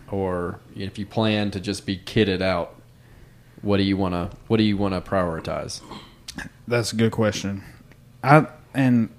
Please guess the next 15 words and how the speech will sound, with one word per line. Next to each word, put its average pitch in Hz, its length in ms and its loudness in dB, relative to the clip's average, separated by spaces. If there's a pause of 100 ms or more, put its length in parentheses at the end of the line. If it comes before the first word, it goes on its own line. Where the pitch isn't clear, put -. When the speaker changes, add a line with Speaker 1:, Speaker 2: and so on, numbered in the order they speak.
(540)
Speaker 2:
you 139 100 8
know, 123 260 8
I've 135 120 4
been 151 380 6 (480)
hunting, 113 600 0
and 110 140 -4
you 123 120 6
have 113 160 4
too, 101 420 -2 (1300)
hunting 120 240 2
long 120 220 6
enough 107 640 0
that 104 440 0
you've 110 200 0
kinda 110 420 0